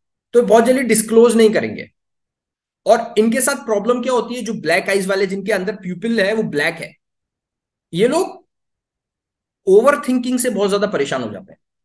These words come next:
मतलब चीजों के बारे में सोचते रहते हैं, सोचते रहते हैं, उसको स्ट्रेच करते रहते हैं। मतलब अगर ये बात कर रहे हैं, मतलब ये अगर सुबह नहा रहे हैं अपने बाथरूम में तो भी इनके दिमाग में थॉट्स, बहुत अलग थॉट्स की दुनिया में है, ये बहुत सारे थॉट्स चल रहे हैं।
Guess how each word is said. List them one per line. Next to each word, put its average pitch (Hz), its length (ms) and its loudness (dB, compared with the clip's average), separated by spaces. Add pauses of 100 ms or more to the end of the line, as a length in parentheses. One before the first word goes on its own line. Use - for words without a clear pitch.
मतलब 190 520 -2 (320)
चीजों 190 320 4
के 247 80 6
बारे 220 220 4
में 226 120 4
सोचते 214 440 4
रहते 175 260 2
हैं, 170 80 -2
सोचते 190 440 -4
रहते 175 180 0
हैं, 185 80 -6
उसको 185 240 -6
स्ट्रेच 226 400 0
करते 170 260 -4
रहते 85 220 -8
हैं। - 100 -20 (540)
मतलब 185 240 4
अगर 226 200 4
ये 247 80 0
बात 175 480 -2
कर 165 100 0
रहे 123 120 -4
हैं, - 80 -14
मतलब 180 280 -6
ये - 280 -4 (220)
अगर 175 160 -8
सुबह 185 260 -6
नहा 160 300 -2
रहे 151 100 -2
हैं - 160 -14
अपने - 380 -12
बाथरूम 143 440 -6
में 147 220 -8 (280)
तो 214 100 6
भी 262 120 -2
इनके 269 160 -4
दिमाग 220 320 0
में 247 160 -6
थॉट्स, - 460 -4
बहुत 165 500 -4
अलग 226 320 -4
थॉट्स 190 200 -6
की 220 100 -8
दुनिया 170 300 -4
में 143 160 -4
है, 110 140 -14
ये - 140 -20 (640)
बहुत 220 200 4
सारे 226 200 4
थॉट्स 190 420 -4
चल 135 180 -2
रहे 113 120 -8
हैं। - 140 -18